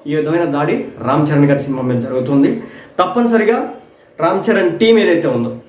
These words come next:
నాకు తెలిసి రామ్ చరణ్ పెద్ద పిఆర్ టీమ్స్ కూడా మెయింటైన్ చేయడు, ఫ్రెండ్స్ ఒకళ్ళిద్దరు ఉంటారు. So పిఆర్ టీమ్స్ మెయింటైన్ చేసేవాడైతే సిచ్యువేషన్ వేరేలా ఉండేది. <clears throat> ఏది బీహార్ వెళ్ళినప్పుడు ఇలా, ఇలా చేతులు ఊపుతా పక్కన నెట్టేసిన మాదిరి ఉండేదన్నమాట. మనవాడేమో అసలు సినిమా ప్రమోషన్సే చేయట్లేదు,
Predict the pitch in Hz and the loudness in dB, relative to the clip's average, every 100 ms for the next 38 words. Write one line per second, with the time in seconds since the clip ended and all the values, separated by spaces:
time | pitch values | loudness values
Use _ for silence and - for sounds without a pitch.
0 | _ _ _ _ - - - 139 147 147 | _ _ _ _ -20 -10 -2 2 2 2
1 | 147 139 147 151 147 143 143 143 147 147 | 0 2 2 2 2 2 0 2 2 2
2 | 151 - 151 135 127 127 123 120 127 117 | 2 2 0 0 0 0 0 -2 -2 -4
3 | - - 147 147 143 156 143 143 131 127 | -6 -6 0 2 2 2 2 2 0 -2
4 | 123 120 90 - - - - - - 202 | -2 -2 -4 -8 -16 -20 -20 -6 0 0
5 | 226 - - - - - - 180 202 202 | 0 -4 -12 -20 -20 -20 -2 2 2 0
6 | 196 - 190 185 185 185 170 175 170 - | -2 0 0 2 2 2 2 2 2 0
7 | 170 190 190 180 170 175 165 156 160 117 | -2 0 2 4 4 4 2 2 0 -2
8 | 117 - - - - 269 262 240 - 185 | -6 -14 -20 -20 -2 0 2 2 2 2
9 | 160 147 190 185 180 175 170 170 160 - | 2 2 2 0 0 -2 0 -2 -2 -8
10 | - - _ 151 165 160 147 131 131 185 | -20 -20 _ 0 2 4 2 0 -2 -4
11 | 170 170 156 170 156 123 - - - - | -2 -2 0 2 2 0 -8 -16 -20 -20
12 | - _ - - 151 151 170 170 156 151 | -20 _ -20 -8 -4 0 4 4 2 2
13 | 180 165 175 151 165 165 143 143 131 120 | 0 0 0 2 2 2 2 2 0 -2
14 | 123 160 180 185 202 226 226 - - 175 | 0 2 4 2 0 -2 -8 -14 -6 0
15 | 190 214 190 180 214 220 214 196 160 151 | 2 2 0 0 0 2 2 2 2 0
16 | 143 117 | -4 -8